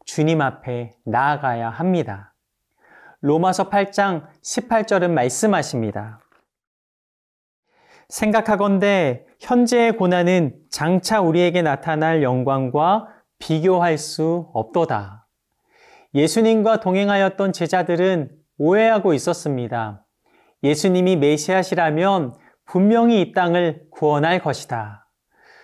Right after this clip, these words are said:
그리고 왕과 같은 새로운 통치자가 되어 이 땅을 다스리실 것이다. 이분이 그런 분이라고 스스로의 생각에 예수님을 넣고 평가하였습니다. 그러다 보니 가룟 유다는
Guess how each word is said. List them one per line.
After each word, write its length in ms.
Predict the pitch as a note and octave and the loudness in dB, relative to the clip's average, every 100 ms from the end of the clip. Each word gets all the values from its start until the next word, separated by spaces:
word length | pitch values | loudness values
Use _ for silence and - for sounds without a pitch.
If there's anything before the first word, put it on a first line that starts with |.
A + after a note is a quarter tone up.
| - - | -20 -10
그리고 380 | F#3 G3 G3+ E3+ | -2 2 2 2
왕과 400 | D3 E3+ G3 A3 | 2 2 0 0
같은 320 | A3 A3 A3 | 0 0 -2
새로운 420 | - C4 C4 A#3+ | 0 0 2 0
통치자가 640 | - B3+ - G#3 G#3 F#3+ | 0 -4 -4 -2 0 0
되어 540 | F#3+ D#3 D3+ D3+ C#3+ - _ - | 0 0 2 0 -4 -12 _ -4
이 180 | D3 | -4
땅을 460 | D3+ D3+ C#3+ D3 C#3+ | 0 0 0 -2 -4
다스리실 600 | - C#3 - F#3 E3+ F#3 | -6 -4 0 0 0 -2
것이다. 640 | - C3+ - A#2+ G#2 G#2 _ _ _ _ _ _ _ - - | -4 -8 -8 -8 -8 -12 _ _ _ _ _ _ _ -20 -2
이분이 400 | D3+ E3+ F#3+ F#3+ | 2 4 4 2
그런 300 | D#3+ F#3 F3+ | 0 0 2
분이라고 880 | F#3 E3+ E3 D#3 E3+ E3 D3+ - - | 2 2 2 0 0 2 0 -4 -10
스스로의 540 | - B3+ B3+ A#3+ A#3 | -4 -2 2 4 4
생각에 520 | A3+ A3 G#3+ G3 G3 D3+ | 2 0 0 2 4 2
예수님을 480 | C3+ F#3 F#3+ G3 | 2 0 0 2
넣고 720 | D#3+ B2+ - - D#3+ D#3+ D3+ - | 2 0 -6 -4 0 0 -4 -12
평가하였습니다. 1120 | - A3 G#3+ F#3 G3 G3 D3+ B2 A2+ G#2+ A#2+ _ _ _ _ _ _ - - - | -8 -2 0 2 0 -2 -6 -6 -8 -14 -18 _ _ _ _ _ _ -20 -20 -8
그러다 300 | F#3+ G#3+ A3 | 0 2 2
보니 260 | G#3 G#3+ G#3+ | 4 2 2
가룟 320 | F3 F3+ G3+ | 0 2 2
유다는 640 | G3 G3 F#3+ G3+ E3 - | 2 2 2 0 -2 -6